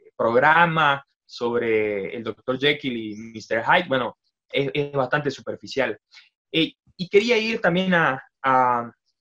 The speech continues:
a propósito del tema, de que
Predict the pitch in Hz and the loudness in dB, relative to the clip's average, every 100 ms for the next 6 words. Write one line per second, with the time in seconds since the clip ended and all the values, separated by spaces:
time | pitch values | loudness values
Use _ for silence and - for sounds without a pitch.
0 | _ _ 123 120 127 143 156 - 135 123 | _ _ -12 -2 0 0 -4 0 4 4
1 | - 120 123 151 _ _ _ _ _ - | 2 -4 -4 -10 _ _ _ _ _ -10
2 | 147 190 190 - | 0 2 2 -2